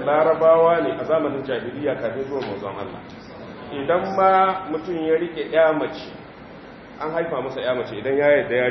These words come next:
rike ta, to za ka samu ya yi riƙon wulakanci. Shi ne abin da Allah ya faɗa, "A yumsikuhu ala hunin?" Shin ya rike wannan haihuwan, eh, abin da aka haifa masa a kan wulakanci? Ala hunin.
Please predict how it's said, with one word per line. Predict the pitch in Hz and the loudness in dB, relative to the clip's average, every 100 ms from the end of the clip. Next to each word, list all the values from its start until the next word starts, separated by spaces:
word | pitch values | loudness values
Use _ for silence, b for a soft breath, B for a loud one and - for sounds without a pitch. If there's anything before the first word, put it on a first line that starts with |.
| - | -2
rike | 110 | -6
ta, | 101 156 - - - - - - - - - - | -2 -2 -2 -8 -14 -16 -18 -18 -20 -18 -18 -16
to | 104 | -6
za | 123 | -4
ka | 127 | -4
samu | 117 123 113 110 | -6 -6 -6 -4
ya | 117 | -2
yi | 117 | -2
riƙon | 117 - 123 98 | -6 -8 -8 -8
wulakanci. | 104 101 98 - 101 95 - - - - - - - - | -8 -4 -4 -4 -8 -8 -14 -16 -16 -18 -18 -18 -18 -18
Shi | - 139 | -12 -4
ne | 139 | -2
abin | 113 135 | -2 -4
da | 117 | -4
Allah | 123 117 | 0 0
ya | 117 | 0
faɗa, | 113 117 | 0 0
"A | - 117 | 0 -2
yumsikuhu | 123 117 - 160 - 127 151 | -4 -6 -6 -6 -6 -4 -2
ala | 143 123 127 117 | 2 2 2 2
hunin?" | 147 170 202 247 220 - - - - - - | 2 2 2 0 -2 -8 -12 -14 -16 -16 -18
Shin | - 185 175 | -6 -2 0
ya | 139 | 0
rike | - 170 | 0 0
wannan | 135 147 160 | 0 0 0
haihuwan, | 170 160 165 151 | -2 -2 -4 -4
eh, | 127 143 | -4 -4
abin | 131 170 | -4 -2
da | 139 | -2
aka | 127 143 | -2 -2
haifa | 156 170 143 | -2 -2 -4
masa | 156 170 | -4 -2
a | 127 131 | -2 0
kan | 185 160 | 0 0
wulakanci? | 139 170 175 175 185 208 226 - - - - - - - - | 0 2 4 4 2 0 -2 -8 -12 -16 -16 -18 -18 -18 -8
Ala | 135 143 170 165 | -4 0 2 2
hunin. | 214 226 180 - - | 2 2 0 -4 -8